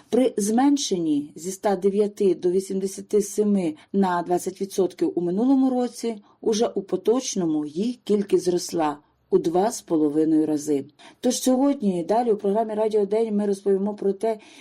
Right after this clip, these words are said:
якою є загальна тенденція щодо скоєння правопорушень неповнолітніми особами у нашому регіоні, які правопорушення в області серед неповнолітніх є домінуючими, яка профілактична робота і ким проводиться в області у цьому плані,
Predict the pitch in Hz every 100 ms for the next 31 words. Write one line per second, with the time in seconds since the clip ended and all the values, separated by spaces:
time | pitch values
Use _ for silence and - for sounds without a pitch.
0 | - 202 208 254 247 226 214 220 226 208
1 | 170 - 180 208 220 196 175 - 180 175
2 | - 185 175 180 180 180 180 202 185 180
3 | 170 160 165 175 202 220 208 196 196 196
4 | 180 180 - - - 240 208 170 - 170
5 | 170 170 180 160 151 151 - - - -
6 | - 214 214 285 285 254 240 233 247 247
7 | 226 214 233 226 220 214 226 208 - 208
8 | 202 196 190 190 196 226 226 208 202 196
9 | 180 202 214 214 180 156 - 143 143 -
10 | - - 202 202 247 254 - 269 277 233
11 | 208 - 208 202 190 202 196 190 - 202
12 | 208 190 - 196 190 180 180 185 175 214
13 | 208 190 - 175 - 180 175 - 175 165
14 | 156 151